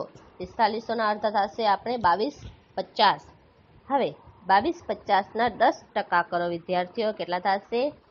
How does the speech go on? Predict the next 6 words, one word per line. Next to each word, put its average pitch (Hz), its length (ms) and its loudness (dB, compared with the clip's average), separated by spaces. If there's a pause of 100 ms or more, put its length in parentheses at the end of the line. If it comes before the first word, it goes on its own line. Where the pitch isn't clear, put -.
(760)
બાવીસ 175 380 -2
પચાસ, 214 460 0 (1600)
બસો 220 400 0
ને 330 120 0
પચીસ 214 460 -4
રૂપિયા 190 440 -2